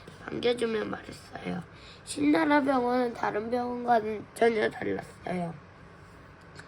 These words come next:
병원 냄새 같은 건 하나도 안 나고, 아픈 주사를 맞고 우는 아이들도 없었지요. 난 비타민 주스를 쪽쪽 마시며 병원 안을 길렀어요.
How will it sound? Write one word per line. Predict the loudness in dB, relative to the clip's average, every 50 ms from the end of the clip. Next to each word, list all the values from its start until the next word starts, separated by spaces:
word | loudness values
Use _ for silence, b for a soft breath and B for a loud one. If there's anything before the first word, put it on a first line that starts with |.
| B B B B B B B B B 0
병원 | 6 8 8 10 8 8 6
냄새 | 4 4 4 6 6
같은 | 6 4 4 0 0
건 | 0 2 4
하나도 | 4 6 6 6 4 4 2 -2
안 | -2 -2 0
나고, | 0 0 0 2 2
아픈 | 2 2 2 0 -4 -8 -10 -8
주사를 | -6 -4 -4 -2 -2 0 0 0 0
맞고 | 0 0 -2 -2 -4 -6 -6 -6
우는 | -4 -4 -2 -2 0 0 0
아이들도 | 0 0 -2 -4 -6 -10 -12 -10 -8
없었지요. | -8 -8 -10 -10 -12 -12 -12 -12 -10 -8 -8 -6 -8 B B B B B B B B B B -6
난 | -4 -2 -2 -2
비타민 | -4 -8 -6 -2 -2 0 2 2 2 0 0 -2 -4
주스를 | -6 -6 -6 -6 -6 -8 -4 -2 -2 -2 -2
쪽쪽 | -4 -6 -6 -4 -4 -4 -4 -2
마시며 | -2 -4 -6 -8 -12 -12 -8 -6 -6 -6 -6 -6 -6
병원 | -6 -4 -2 -2 -2
안을 | -2 -2 -2 -2 -4 -8
길렀어요. | -10 -10 -8 -8 -8 -8